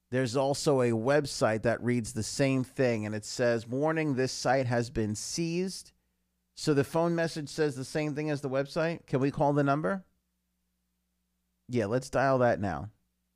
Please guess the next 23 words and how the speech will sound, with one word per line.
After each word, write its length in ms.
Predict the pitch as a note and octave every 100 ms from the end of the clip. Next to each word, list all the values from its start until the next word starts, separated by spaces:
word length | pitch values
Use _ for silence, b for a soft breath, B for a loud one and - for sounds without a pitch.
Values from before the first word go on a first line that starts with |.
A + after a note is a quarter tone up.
| _ _ _ _ _
I'm 160 | G#2+ A2+
curious 380 | - C#3+ B2 A#2
to 80 | G#2
see 340 | - A2 G#2+
what 240 | F#2 G#2
this, 320 | G#2+ G2+ - G#2+
uh, 380 | F#2+ F#2 F#2+ -
what 220 | G2+ G2+
this 240 | F#2+ -
is, 180 | F#2+ F2
'cause 140 | -
supposedly 400 | A2 G2+ C3 A2+
there's 180 | A2 G#2+
a 80 | G2
song 400 | - B2+ A2+ A#2+
involved 420 | A#2 A2+ A#2 A#2
or 60 | A#2
something. 600 | - B2 A#2+ B2+ B2+ C3 _ _ _ _ - - - - - - - - - - - - -
Yeah, 160 | G#2+ F#2+
let's 200 | B2 G#2 -
pick 120 | G#2
this 180 | - -
up. 180 | F#2